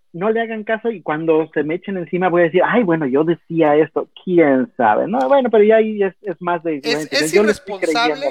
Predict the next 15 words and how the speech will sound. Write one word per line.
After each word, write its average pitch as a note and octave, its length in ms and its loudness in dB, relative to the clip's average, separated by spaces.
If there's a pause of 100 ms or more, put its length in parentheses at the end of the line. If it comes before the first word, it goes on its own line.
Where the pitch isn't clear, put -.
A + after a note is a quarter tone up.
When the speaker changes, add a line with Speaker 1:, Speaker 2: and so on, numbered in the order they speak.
(180)
Speaker 1:
ese G#3+ 80 -14
Speaker 2:
es A#3 100 -14
Speaker 1:
sentido. B3 120 -12
Speaker 2:
irresponsable F#3+ 720 -16
por F3 200 -18
lo D#3+ 120 -18
que E3 100 -20
puede G3 200 -18
ser. F#3+ 140 -2
Speaker 1:
Y E3+ 100 8
es - 220 -6
una G3 200 0
Speaker 2:
Con - 0 -
Speaker 1:
babosada. D4 340 -6
Speaker 2:
una, D4+ 220 0